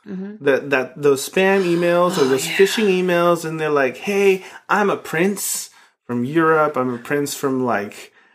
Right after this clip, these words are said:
Speaker 2: Uganda or something,
Speaker 1: Mm-hmm.
Speaker 2: and I just need you to cash this check and send me the money and all this kind of stuff because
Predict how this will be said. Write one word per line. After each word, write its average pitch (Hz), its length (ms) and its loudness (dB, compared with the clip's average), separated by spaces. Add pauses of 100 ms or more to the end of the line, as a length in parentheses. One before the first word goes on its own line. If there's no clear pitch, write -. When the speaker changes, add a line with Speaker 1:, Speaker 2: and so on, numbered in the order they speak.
(140)
Speaker 2:
Uganda 127 720 2
or 127 80 2
something, - 460 0
Speaker 1:
Mm-hmm. - 340 -12
Speaker 2:
and 131 680 0
I 139 220 2
just 131 300 -4
need 131 360 2
you 113 440 0
to 110 160 -8
cash 117 400 -2
this 110 240 -8
check 107 340 -2
and 110 160 -8
send 113 180 -2
me 120 120 0
the 120 100 -2
money 107 480 -4
and 98 240 -14 (300)
all 120 180 4
this 120 140 -2
kind 113 180 -2
of 107 80 -4
stuff 107 400 -4
because 117 760 -2